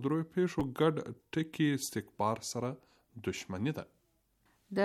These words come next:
Speaker 2: ایران په سیاسي تاریخ کې د لړم د میاشتې په دیارلسمه نیټه د دریو واقعاتو ثبتېدل د ایران پر خلاف د امریکا د لاسوهنو،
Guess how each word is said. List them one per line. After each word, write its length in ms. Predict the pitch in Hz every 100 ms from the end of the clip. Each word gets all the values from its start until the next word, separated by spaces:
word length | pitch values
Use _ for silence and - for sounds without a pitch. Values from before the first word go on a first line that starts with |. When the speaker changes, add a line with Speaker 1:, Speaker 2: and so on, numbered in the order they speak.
| 208 220
Speaker 2:
ایران 260 | 254 269 247
په 80 | 208
سیاسي 360 | - 190 180 208 208
تاریخ 320 | 180 180 185
کې 320 | - 185 175
د 100 | 185 165
لړم 320 | 165 180 180
د 80 | 170
میاشتې 400 | 170 175 170 - 180
په 120 | 185 175
دیارلسمه 600 | 170 160 165 - 175 170
نیټه 500 | 170 165 170 185 196 180
د 120 | 170
دریو 280 | 170 175 175 175
واقعاتو 760 | 175 170 170 175 185 202 208 190 185 185
ثبتېدل 640 | - - - 156 156 202 208 - - - 190
د 20 | 190
ایران 260 | 208 247 233
پر 160 | 202 180
خلاف 320 | 185 190 185 170
د 40 | 170
امریکا 400 | 165 170 185 180 170
د 100 | 165
لاسوهنو، 680 | 165 165 165 160 175 185